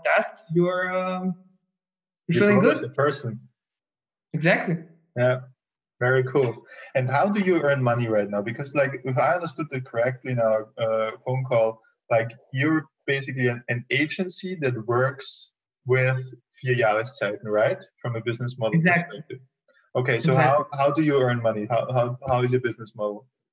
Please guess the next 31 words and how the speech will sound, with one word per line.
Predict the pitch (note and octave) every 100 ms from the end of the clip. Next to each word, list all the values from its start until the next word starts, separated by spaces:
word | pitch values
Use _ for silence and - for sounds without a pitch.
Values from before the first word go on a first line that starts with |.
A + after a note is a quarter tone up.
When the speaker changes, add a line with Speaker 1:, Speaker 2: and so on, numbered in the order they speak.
| _ _ _ _ _ _ - - - - - -
Speaker 1:
So | -
basically, | F3 A#3 B3+ A#3 A#3 A#3
<clears throat> | - B3+ C4 A#3+ G#3 E3+
as | D#3+
an | F3+
agency, | A#3 A3+ F3+ F#3 F#3 F#3+ -
I, | - F3
I |
mean, | F#3
it | F#3+ E3+
was | F3+
never | F#3+ G#3+ A#3 A3 - - _ D#3+
defined | E3 E3 E3 F3 F#3+
well | G#3 B3 C4+
from | - F#3
the | E3
beginning | E3+ D#3 F3+ C4+ - - - - -
in | D#3+
terms | E3+ F3+ E3+
of, | E3+ D#3
I |
mean, | D#3 D#3+ D3+ D3
the | D#3
idea | D3+ F3 F3
was | D#3+ D#3 C#3 - - -
I | C#3
want | D3+ D3+ D3+ C#3
a |
flat | C3+ E3+ E3 - -
fee, | E3+ C4+ - - C#3
very, | C#3 D#3 E3 D#3 -